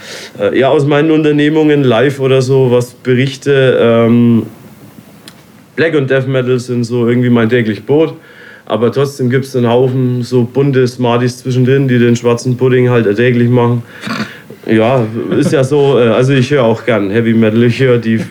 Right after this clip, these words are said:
abstrusesten Dinge. Ich hab Bock, äh, jetzt spielt im Frühjahr King Dude in, äh, Berlin. Ich weiß nicht, ob das Leuten vielleicht der Begriff ist. Das ist so ein, äh, Singer-Songwriter aus den U S A, der auch eher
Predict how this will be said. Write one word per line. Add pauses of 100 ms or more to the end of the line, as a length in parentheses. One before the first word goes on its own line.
(100)
abstrusesten
Dinge.
Ich
hab
Bock,
äh, (640)
jetzt
spielt
im
Frühjahr
King
Dude
in,
äh,
Berlin.
Ich
weiß
nicht,
ob (240)
das (520)
Leuten
vielleicht
der
Begriff
ist.
Das
ist
so
ein, (220)
äh, (100)
Singer-Songwriter
aus
den
U
S
A,
der
auch
eher